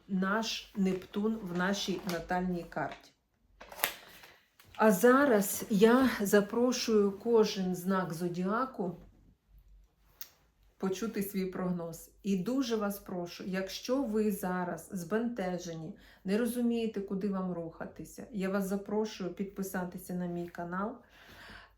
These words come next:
Також приходьте на свою астроконсультацію, таро-консультацію, в особисту психотерапію.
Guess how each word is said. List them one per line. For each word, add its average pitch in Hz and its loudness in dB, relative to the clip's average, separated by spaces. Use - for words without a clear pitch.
Також 208 2
приходьте 190 -2
на 180 -2
свою 185 -4
астроконсультацію, 185 -4
таро-консультацію, 185 -4
в 185 -8
особисту 214 0
психотерапію. 175 -8